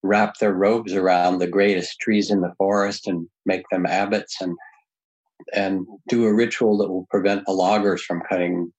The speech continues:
down the forest, all of those things. So the whole notion that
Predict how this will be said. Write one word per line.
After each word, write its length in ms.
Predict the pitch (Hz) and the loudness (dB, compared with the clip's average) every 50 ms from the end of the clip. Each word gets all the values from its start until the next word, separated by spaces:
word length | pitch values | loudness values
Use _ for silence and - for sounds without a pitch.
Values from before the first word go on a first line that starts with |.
| _ - | _ 0
down 180 | 90 87 90 | 0 2 2
the 80 | 90 90 - | 0 -4 -2
forest, 300 | - 101 95 92 90 - | 0 0 0 0 -2 0
all 180 | 101 123 156 175 | 0 2 2 2
of 120 | 170 120 | 2 2
those 220 | 107 95 87 - - | 2 0 0 -2 -4
things. 240 | - 90 87 87 - | -4 -4 -4 -4 -2
So 200 | - 98 95 - - - - - - _ _ - | -2 -2 -2 -4 -10 -20 -20 -20 -20 _ _ -2
the 80 | 107 | 0
whole 280 | 101 131 160 165 160 139 | 2 2 2 2 2 2
notion 600 | 113 101 104 120 139 139 - - 104 90 87 87 | 4 4 4 4 2 2 0 0 0 0 0 2
that 240 | 90 85 82 - | 2 2 2 0